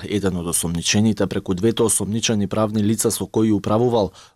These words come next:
во неколку наврати преку банкарски трансакции и фиктивни фактури, пуштил во оптек од Италија кон Македонија сто и седумнаесет илјади двесте дваесет и едно евро. Овие пари од сметката на правното лице во Македонија биле подигнати и предадени на еден од осомничените,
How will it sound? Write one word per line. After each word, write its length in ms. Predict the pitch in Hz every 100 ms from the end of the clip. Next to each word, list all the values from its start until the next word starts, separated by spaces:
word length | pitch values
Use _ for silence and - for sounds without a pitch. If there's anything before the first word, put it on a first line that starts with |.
| -
во 80 | 127
неколку 400 | 139 147 123 117
наврати 440 | 123 135 131 127
преку 280 | 107 101 104
банкарски 580 | 110 131 135 127 - 107
трансакции 680 | 101 101 - 127 - 120
и 40 | 104
фиктивни 460 | 123 - 123 117
фактури, 560 | 107 101 - 135 131 98 - _ -
пуштил 360 | 98 - 92
во 140 | 95 113
оптек 240 | - 104
од 100 | 104
Италија 420 | 92 101 113 117 104
кон 160 | 104 95
Македонија 520 | 92 92 117 120 107
сто 200 | - 117
и 80 | 113
седумнаесет 720 | 113 107 110 120 113 104 -
илјади 300 | 120 117 117
двесте 360 | 104 113 -
дваесет 540 | 101 107 107 95 104 104
и 80 | 92
едно 240 | 92 90
евро. 280 | 92 95 90 _ _
Овие 280 | 104 92 90
пари 260 | 85 101 104
од 120 | 90
сметката 480 | - 104 - 104 101
на 100 | 92
правното 480 | 104 107 110 98 104
лице 360 | 110 107 104 - - -
во 80 | 131
Македонија 580 | 127 127 120 131 131 120
биле 240 | 120 131
подигнати 560 | 117 110 120 127 120 120
и 40 |
предадени 580 | 104 110 113 120 120 113
на 120 | 110
еден 200 | 120 120
од 120 | 113
осомничените, 840 | 104 - 104 107 - 120 127 120